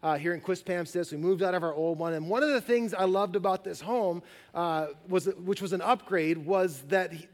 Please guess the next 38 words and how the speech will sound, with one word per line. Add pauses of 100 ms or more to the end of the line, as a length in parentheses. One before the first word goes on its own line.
the,
the
lawn (180)
was
just
incredible. (520)
Like,
any,
any
dudes
love
a
good
lawn?
Am
I
the
only
guy? (540)
Yeah,
just
im-,
immaculate,
awesome,
lush,
green,
no
weeds.
It's
perfect.
And
coming
from
my
old
weed-rattled,
moss-covered
lawn